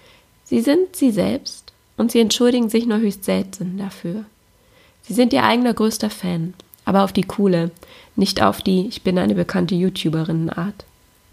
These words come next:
Und zu guter Letzt, coole Frauen gibt es nicht. Nein, wirklich, sie existieren nicht. Jede ist einmal chaotisch, überfordert, peinlich oder einfach durchgeknallt.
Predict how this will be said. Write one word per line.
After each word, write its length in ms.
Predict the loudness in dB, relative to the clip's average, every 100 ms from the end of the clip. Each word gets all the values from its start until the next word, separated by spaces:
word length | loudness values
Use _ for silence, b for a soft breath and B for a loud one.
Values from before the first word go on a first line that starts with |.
| _ _ _ B B B B
Und 100 | -4
zu 120 | 0 0
guter 240 | 2 4
Letzt, 480 | 4 2 -4 -10 -12 _ _ _ _ -2
coole 220 | 2 2
Frauen 280 | 2 2 2
gibt 220 | 2 -2
es 140 | -2
nicht. 320 | -2 -2 -6 -18 _ _ _ -2
Nein, 200 | 0 2
wirklich, 420 | 2 0 -4 -4
sie 160 | -4 -4
existieren 560 | -4 -6 0 2 2
nicht. 240 | 0 -2 -10 B B B B
Jede 220 | 2 4
ist 160 | 4 2
einmal 220 | 2 2
chaotisch, 560 | 0 -2 0 -2 -2 0
überfordert, 600 | -2 -2 -2 0 0 -4 -8
peinlich 580 | -6 -2 0 -2 -4 -2
oder 160 | 0
einfach 280 | 0 0 -4
durchgeknallt. 760 | -2 -4 -2 -6 -2 -2 -2